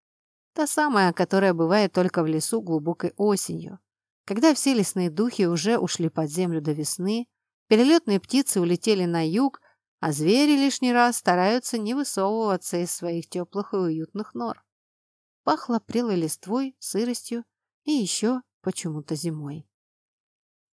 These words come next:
"Простите, что отвлекаю, но вам не кажется, что стало холоднее?"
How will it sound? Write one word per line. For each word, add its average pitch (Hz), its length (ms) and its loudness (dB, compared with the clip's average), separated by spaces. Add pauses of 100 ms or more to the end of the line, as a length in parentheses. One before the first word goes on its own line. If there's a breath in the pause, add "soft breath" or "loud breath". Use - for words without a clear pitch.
(140)
"Простите, 233 440 -4
что 262 220 -2
отвлекаю, 165 580 -2
но 180 140 -4
вам 180 160 -2
не 196 100 -2
кажется, 359 340 -2
что - 180 -6
стало 226 280 -8
холоднее?" 180 680 -6